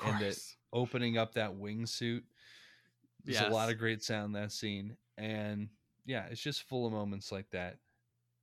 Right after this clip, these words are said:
Speaker 1: The stuff in the club.
Speaker 2: Yeah.
Speaker 1: Yeah, okay.
Speaker 2: So good.
Speaker 1: Great sound in that one. Visual effects, I mean,
Speaker 2: It's gotta be Avatar.
Speaker 1: Avatar.
Speaker 2: I, what's
Speaker 1: It's
Speaker 2: the, what's the
Speaker 1: Avatar.
Speaker 2: point of this? What's the point of this?
Speaker 1: Might as well
Speaker 2: Um,
Speaker 1: just c-,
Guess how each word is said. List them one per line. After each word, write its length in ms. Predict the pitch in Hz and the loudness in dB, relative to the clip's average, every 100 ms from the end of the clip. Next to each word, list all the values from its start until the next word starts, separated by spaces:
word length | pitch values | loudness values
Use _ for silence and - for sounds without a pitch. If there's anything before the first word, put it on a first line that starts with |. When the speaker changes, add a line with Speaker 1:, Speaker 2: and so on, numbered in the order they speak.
| _ | _
Speaker 1:
The 80 | - | -4
stuff 320 | 110 123 110 | 0 2 2
in 60 | 117 | 0
the 80 | 104 | -4
club. 520 | - 110 101 101 104 - _ _ _ _ _ _ _ _ _ | -6 -2 0 -2 -4 -16 _ _ _ _ _ _ _ _ _
Speaker 2:
Yeah. 280 | 98 110 104 - - - | -4 -2 -2 -4 -18 -10
Speaker 1:
Yeah, 60 | 104 | -6
okay. 140 | 101 | -2
Speaker 2:
So 140 | 117 107 | 0 0
good. 320 | 104 92 85 - _ _ - | -4 -6 -8 -16 _ _ -4
Speaker 1:
Great 340 | 117 120 113 | 2 2 2
sound 260 | - 107 101 | 0 0 0
in 40 | |
that 140 | 101 95 | 0 -2
one. 200 | 98 95 - - _ | -2 -6 -12 -20 _
Visual 340 | - 175 196 190 | 6 8 10 8
effects, 680 | 175 156 143 143 - - - _ | 8 8 8 6 0 -2 -4 _
I 120 | 117 120 | 2 4
mean, 420 | 120 120 117 113 | 6 6 4 4
Speaker 2:
It's 60 | 113 | 6
gotta 140 | 151 | 6
be 140 | 165 | 8
Avatar. 500 | 127 110 101 107 90 | 6 6 2 -2 2
Speaker 1:
Avatar. 580 | 110 143 139 117 113 85 - | 8 8 8 4 2 2 0
Speaker 2:
I, 40 | |
what's 260 | 135 170 156 | 6 6 8
Speaker 1:
It's 100 | 143 | 8
Speaker 2:
the, 140 | 165 | 8
what's 180 | 156 170 | 6 4
the 80 | 156 | 2
Speaker 1:
Avatar. 60 | |
Speaker 2:
point 220 | 160 143 127 | 4 4 4
of 80 | |
this? 260 | 117 110 107 | 2 0 0
What's 140 | 156 | -2
the 60 | 156 | 0
point 200 | 127 104 | 0 -2
of 80 | 98 | -2
this? 340 | 101 98 - - _ _ _ | -4 -6 -8 -20 _ _ _
Speaker 1:
Might 260 | 113 127 170 | 2 6 8
as 160 | 185 156 | 8 6
well 300 | 160 170 165 | 10 12 12
Speaker 2:
Um, 60 | |
Speaker 1:
just 240 | 143 117 - - | 8 0 -4 -8
c-, 80 | - | -14